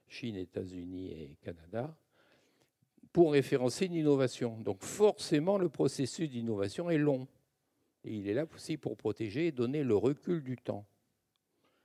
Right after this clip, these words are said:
Donc ça, c'est pour ceux qui trouvent que ça va trop vite. Parce qu'il y en a qui trouvent que ça va pas assez vite. Et puis, par-dessus ça, c'est rajouter les labels privés.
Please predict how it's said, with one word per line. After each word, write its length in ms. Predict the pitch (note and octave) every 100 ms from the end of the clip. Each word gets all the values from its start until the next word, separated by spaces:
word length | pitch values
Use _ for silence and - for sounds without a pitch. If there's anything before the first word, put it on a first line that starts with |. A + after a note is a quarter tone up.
| _ _ _ _
Donc 220 | A#2 G2 G2
ça, 100 | C3
c'est 140 | G2+
pour 180 | - G#2
ceux 140 | -
qui 140 | - -
trouvent 220 | - -
que 120 | G2
ça 120 | -
va 140 | G#2 G2
trop 320 | - - C#3+
vite. 320 | B2 - - - _ _ _ -
Parce 160 | -
qu'il 100 | -
y 40 | F#2
en 40 |
a 60 | A2
qui 160 | - -
trouvent 220 | D3+ -
que 100 | G2+
ça 180 | - F2+
va 140 | E2
pas 220 | - E3+
assez 240 | A2 - A2+
vite. 260 | G#2+ - _ _ _ _ _ _ _ _ _ _ _ _ _ _ _
Et 100 | F3+
puis, 340 | - D3 C3+ B2
par-dessus 400 | D3 B2 - C3
ça, 340 | - C3 G#2+ - -
c'est 200 | - B2
rajouter 480 | A#2 A#2 A2 A2+
les 140 | G2+ F2+
labels 340 | E2+ E2+ F2+
privés. 480 | - - G2 D3+